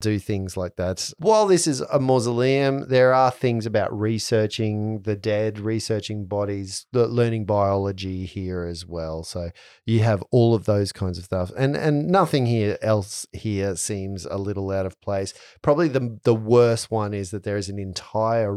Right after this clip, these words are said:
room that is magically cold, full of slabs, l-, basically a mortuary.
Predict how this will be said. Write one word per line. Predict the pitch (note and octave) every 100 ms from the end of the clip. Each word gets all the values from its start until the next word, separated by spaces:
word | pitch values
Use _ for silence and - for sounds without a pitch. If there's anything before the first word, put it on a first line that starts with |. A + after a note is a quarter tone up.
| G2+
room | A2 G2+ G2 G2
that | G2 F#2+
is | G2+ F#2+ F2+
magically | G#2 G#2 A2 - G#2+ F#2+
cold, | - A2 F#2+ F#2+ F#2+ - - _
full | - A2+
of | G2+
slabs, | - - - G#2 F#2 F2 F2 F2+ - - _
l-, | - - A#2+
basically | B2 B2+ A#2+ A2 - -
a | E2+
mortuary. | E2+ E2 - D#2 D#2+